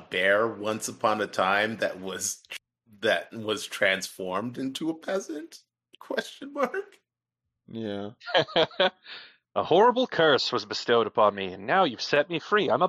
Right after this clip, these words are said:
Speaker 3: bear again. Oh, God, you're hitting me."
Speaker 2: <laughs>
Speaker 1: Like, because the only implication can be that th-,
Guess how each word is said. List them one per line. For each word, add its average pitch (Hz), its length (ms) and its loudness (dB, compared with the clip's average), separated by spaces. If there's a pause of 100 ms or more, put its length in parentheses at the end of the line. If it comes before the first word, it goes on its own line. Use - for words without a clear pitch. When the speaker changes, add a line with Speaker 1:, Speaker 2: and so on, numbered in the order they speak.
(120)
Speaker 3:
bear 269 300 8
again. 123 340 4
Oh, 185 160 4
God, 135 400 2
you're 135 100 -6
hitting 123 300 -4
me." - 160 -18 (640)
Speaker 2:
<laughs> - 80 -18 (2500)
Speaker 1:
Like, 123 200 2
because 139 280 0
the 127 160 -6
only 143 280 4
implication 110 600 0
can 98 160 -10
be 107 220 -4
that 90 300 -2
th-, 113 200 -6